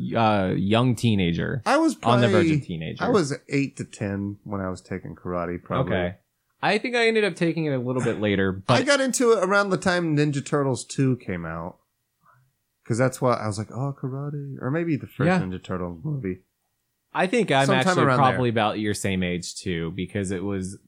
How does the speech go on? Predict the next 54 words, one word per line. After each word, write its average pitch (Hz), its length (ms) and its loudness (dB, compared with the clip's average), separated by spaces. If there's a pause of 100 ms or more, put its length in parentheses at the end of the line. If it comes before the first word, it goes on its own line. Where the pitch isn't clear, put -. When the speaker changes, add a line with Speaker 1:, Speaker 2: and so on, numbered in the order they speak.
(160)
Speaker 1:
I, 135 180 0 (380)
I 151 100 4
remember 139 540 2
it 123 160 2
was 139 180 2
specifically 139 600 0
charged 127 440 0
by 101 460 2 (540)
"Well, 127 520 2
if 117 220 -2
you're 120 80 2
not 151 240 2
gonna 151 200 0
do 139 340 2
baseball 127 680 2
or 123 60 2
basketball, 120 680 0
this, 131 240 2
this, 127 280 -2
or 123 60 0
this, 117 280 2
all 120 160 4
these 131 160 2
other 139 180 2
things 117 240 -2
I 113 40 2
went 107 200 0
through, 107 100 2
you've 101 200 2
gotta 123 180 2
do 113 100 0
something." 104 600 0
Speaker 2:
You're 113 140 -2
not 127 140 2
gonna 117 180 -2
be 120 40 0
Speaker 1:
And 127 80 2
Speaker 2:
a 143 40 4
Speaker 1:
I 170 80 4
was 175 100 4
Speaker 2:
fat 127 100 4
Speaker 1:
big 170 160 4
into 147 200 2
Speaker 2:
lump. 107 120 0
Speaker 1:
Power 151 260 4
Rangers, 101 600 -2
so 131 80 0
Speaker 2:
Of 131 60 4
Speaker 1:
I 139 60 4
was 127 120 0
Speaker 2:
course. 113 340 0
Speaker 1:
like, 127 80 2
uh, 120 520 2 (440)
"Taekwondo." 160 720 0